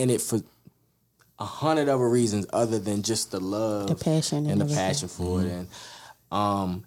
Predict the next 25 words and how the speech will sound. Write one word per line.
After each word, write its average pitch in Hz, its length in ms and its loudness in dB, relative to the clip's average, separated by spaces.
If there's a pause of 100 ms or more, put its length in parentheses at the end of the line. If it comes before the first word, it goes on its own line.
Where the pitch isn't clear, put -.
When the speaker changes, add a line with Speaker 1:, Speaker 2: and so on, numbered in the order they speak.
Speaker 1:
and 127 120 2
I, 156 100 4 (100)
you 165 120 4
know 185 100 6
what? 170 140 6
I 135 60 4
did 127 220 0
have 107 140 -4
a 85 60 -8
question, - 440 -8 (220)
because 120 420 -4
even 202 260 4
with - 300 4
that, 135 300 2 (520)
right, 107 360 0 (160)
Speaker 2:
<laughs> - 160 -4 (360)
Speaker 1:
I 294 100 10
think 196 340 2
a 139 80 6
lot 139 360 8
of 131 160 2
people 127 360 -2
sometimes 113 880 -4 (420)
kinda 104 580 -4
misinterpret 117 1160 -2